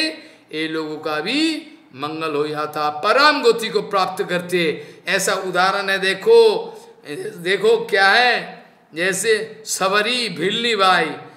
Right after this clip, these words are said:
सबरी, इसका कैसा हालत है? हैं?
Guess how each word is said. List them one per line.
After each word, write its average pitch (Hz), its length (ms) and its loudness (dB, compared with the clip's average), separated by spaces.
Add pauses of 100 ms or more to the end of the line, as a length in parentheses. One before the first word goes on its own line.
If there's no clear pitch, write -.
(120)
सबरी, 202 880 -2 (200)
इसका 147 260 -6
कैसा 139 440 -8
हालत - 520 -20 (800)
है? 202 100 0
हैं? - 380 -10